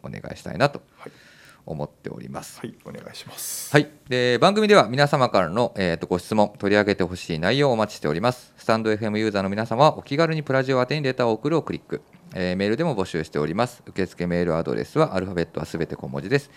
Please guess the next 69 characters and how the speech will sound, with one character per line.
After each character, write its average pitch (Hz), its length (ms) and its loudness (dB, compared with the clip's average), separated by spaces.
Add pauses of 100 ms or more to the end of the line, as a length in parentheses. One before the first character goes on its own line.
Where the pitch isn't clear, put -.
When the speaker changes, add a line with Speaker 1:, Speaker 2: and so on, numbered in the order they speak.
(140)
Speaker 1:
え 78 80 -8
ー、 - 20 -6
ビ 101 200 -6
ー - 40 -12
ピ 101 180 -4
ー - 40 -8
ド 76 100 -4
ッ - 20 -10
ト - 260 -4
エ 95 60 0
イ 92 60 -4
チ - 180 -2
オ 87 80 4
ー 65 60 0
エ - 20 -2
ス - 160 -4
オ 104 140 0
ー - 40 -14
ビ 73 200 -6
ー - 20 -6
ユ 80 120 -2
ー、 - 60 -6 (360)
え 82 140 -4
ー、 80 40 -4
ビ 82 160 -4
ー 78 40 -8
ピ 82 160 -6
ー - 20 -4
ド 67 80 -6
ッ - 20 -4
ト 120 220 -2
エ 92 80 -2
イ 90 80 -4
チ - 160 -6
オ 78 80 -2
ー - 20 -4
エ 78 60 -4
ス - 180 -6
オ 110 140 0
ー - 20 -14
ビ 82 180 -6
ー - 20 -6
ユ 98 100 -2
ー - 120 -8
ア 92 40 -2
ッ 90 80 -10
ト 135 140 -4
マ 143 100 2
ー 123 40 0
ク 147 120 2
ジ 95 180 -2
ー 98 40 -2
メ 113 120 2
ー 107 40 2
ル 90 80 -2
ド - 100 -10
ッ - 20 -12
ト - 160 -6
コ 82 140 -2
ム、 76 160 -4
ビ 85 160 -6
ー - 20 -8
ピ 85 160 -6
ー - 20 -6
放 73 200 -6
送 73 180 -4
部 - 80 -12
で 143 120 0
す。 - 140 -18